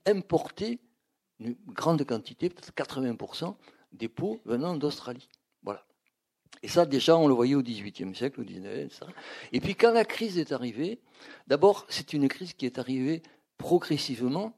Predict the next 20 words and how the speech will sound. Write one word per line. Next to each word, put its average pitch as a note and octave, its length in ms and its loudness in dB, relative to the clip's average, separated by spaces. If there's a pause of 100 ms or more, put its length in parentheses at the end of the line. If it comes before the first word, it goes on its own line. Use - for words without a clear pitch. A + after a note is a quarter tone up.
(680)
c'est-à-dire D3 560 -2 (280)
que, E3+ 280 4 (280)
euh, B2+ 140 -2
la A#2+ 180 0
place E3+ 300 0
de C3 140 -2
Mazamet C3+ 440 2
a C#3 100 0
été C3+ 260 2
affaiblie D3+ 640 0
progressivement. A#2+ 1040 -8 (560)
Et B2+ 100 0
au C3+ 100 2
dernier C#3 320 0
moment, C#3 320 4
il C#3 140 -2
n'avait A2+ 220 -2
plus F3+ 320 -8 (320)
la A#2 140 -2
force. - 420 -8